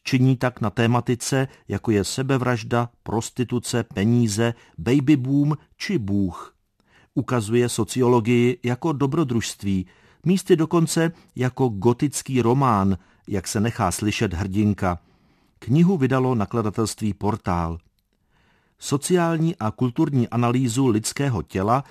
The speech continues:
nabízí sborník editora Martina Soukupa,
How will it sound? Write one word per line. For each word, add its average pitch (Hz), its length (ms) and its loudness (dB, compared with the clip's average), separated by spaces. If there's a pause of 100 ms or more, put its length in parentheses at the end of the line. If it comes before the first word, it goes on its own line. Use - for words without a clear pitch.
(240)
nabízí 139 420 -2
sborník 120 680 0
editora 127 540 0
Martina 107 460 -2
Soukupa, 123 640 -2